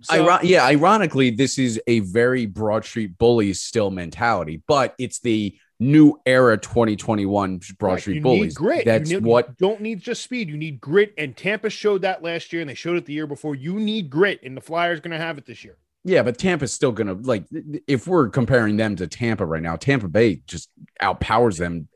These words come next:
Speaker 2: night in, night out, it seems,
Speaker 1: It doesn't
Speaker 2: right now.
Speaker 1: matter. It doesn't matter. Yes, their top lines are extremely skilled. That's why you load it up on defense.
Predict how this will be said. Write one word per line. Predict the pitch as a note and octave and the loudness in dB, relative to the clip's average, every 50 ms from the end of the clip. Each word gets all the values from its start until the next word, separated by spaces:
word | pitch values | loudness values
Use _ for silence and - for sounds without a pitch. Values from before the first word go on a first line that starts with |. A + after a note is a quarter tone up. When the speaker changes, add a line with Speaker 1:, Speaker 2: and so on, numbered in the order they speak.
| - - | -20 -16
Speaker 2:
night | A2 A2 A2 A#2 B2 A#2 G#2+ G2 | -16 -10 -4 0 2 2 2 2
in, | F#2+ G2+ G2 | 0 0 -2
night | F#2+ G2 F#2+ F#2+ A#2 | -2 -2 -2 -2 0
out, | B2+ D3+ E3+ | 0 0 0
it | A2 D#2 | -2 -4
seems, | - - - B1+ B2 - | -6 -12 -14 -14 -12 -10
Speaker 1:
It | |
doesn't | - B2+ C3+ - | -8 -8 -8 -8
Speaker 2:
right | - - | -8 -8
now. | |
Speaker 1:
matter. | F3 F3+ F3 C#3 A#2+ | -6 -6 -6 -8 -8
It | A2 A2 | -10 -10
doesn't | D3 C#3 B2 C3+ D3 | -10 -10 -10 -10 -8
matter. | D#3+ E3 D#3+ C#3+ | -6 -4 -4 -4
Yes, | B2+ C#3+ E3 F3 - - | -4 -4 -6 -6 -6 -8
their | - D#3+ | -10 -12
top | C3+ - - - F3 E3 - D#3+ | -12 -10 -8 -6 -6 -6 -6 -6
lines | E3 D#3+ E3+ F3+ E3 C3+ | -6 -4 -4 -4 -4 -6
are | D3 C3+ B2+ | -6 -8 -8
extremely | A#2 - - - - G3 F#3+ F#3+ F#3 E3+ D3+ C3 | -10 -14 -18 -14 -10 -10 -8 -6 -6 -8 -8 -10
skilled. | - - - - - G#3 F#3+ D3+ A2+ A2 G#2+ _ _ _ _ _ _ _ _ _ | -10 -12 -14 -2 0 0 0 0 -2 -6 -10 _ _ _ _ _ _ _ _ _
That's | D#3 D#3 - - | -10 -10 -4 -2
why | F3 F3 | -2 0
you | D#3+ D#3 | 0 0
load | D#3 E3 E3+ E3 | 2 2 0 2
it | D#3 D3+ | 4 2
up | D#3+ D3+ C#3 | 2 2 0
on | C3+ B2 | -10 -10
defense. | B2 A#2 - G3 G3+ D#3+ A#2 - - - - | -12 -8 -4 -4 -4 -4 -4 -10 -14 -16 -16